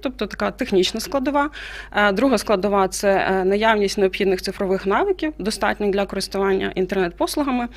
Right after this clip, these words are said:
І третя складова — це безпосередньо цифрова доступність, або ми ще часто говоримо веб-доступність, якщо ми хочемо охопити лише онлайн-ресурси без мобільних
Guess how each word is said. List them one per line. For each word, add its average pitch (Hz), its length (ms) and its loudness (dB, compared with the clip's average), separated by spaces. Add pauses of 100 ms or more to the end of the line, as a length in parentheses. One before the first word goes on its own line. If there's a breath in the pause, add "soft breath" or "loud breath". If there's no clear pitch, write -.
(380 loud breath)
І 208 80 2
третя 330 320 2
складова — 185 460 0
це 269 220 0
безпосередньо 208 580 0
цифрова 185 480 0
доступність, 302 640 0
або 190 240 2
ми 196 120 2
ще 220 160 -2
часто 190 640 -2
говоримо 185 460 0
веб-доступність, 175 800 -2
якщо 185 300 -2
ми 175 120 2
хочемо 185 360 0
охопити 180 440 -4
лише 175 360 -4 (420 loud breath)
онлайн-ресурси 185 800 0
без 180 300 -4
мобільних 180 440 0